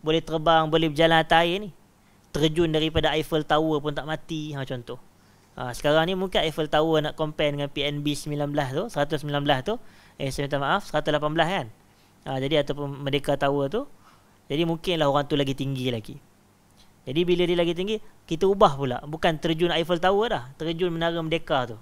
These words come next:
Ataupun P N B tu pun tak mati. Yang ni yang moden punya versi pahaman dia terhadap wali. Dan ada juga saya tengok kata yang maknanya kena langgar kereta api pun tak mati.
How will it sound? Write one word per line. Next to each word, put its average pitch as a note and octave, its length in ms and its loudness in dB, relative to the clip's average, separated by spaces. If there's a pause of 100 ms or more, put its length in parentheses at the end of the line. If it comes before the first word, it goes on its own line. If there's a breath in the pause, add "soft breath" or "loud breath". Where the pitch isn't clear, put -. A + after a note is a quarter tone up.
Ataupun D#3 320 -4
P D3+ 160 -6
N D#3+ 160 -6
B E3 160 0
tu A#3+ 160 -2 (480 soft breath)
pun G3+ 80 4
tak F3+ 160 0
mati. E3+ 400 -6 (880)
Yang D3 160 2
ni F#3+ 80 2
yang F#3 160 2
moden F#3 240 4
punya D#3+ 240 0
versi D3 240 -4
pahaman D3 480 -2
dia E3 80 -2
terhadap C#3+ 480 -2 (560)
wali. C3 320 -6 (1400)
Dan C#3+ 160 2
ada D#3 80 4
juga F3+ 320 0
saya F#3+ 240 0 (400)
tengok F#3+ 240 -2 (160)
kata E3 240 -6
yang D#3 320 -2
maknanya D#3+ 320 -6
kena D#3+ 240 -4
langgar D#3+ 240 0
kereta D#3 320 -2
api C3+ 240 -4
pun B2+ 80 -4
tak C3 160 -6
mati. - 240 -16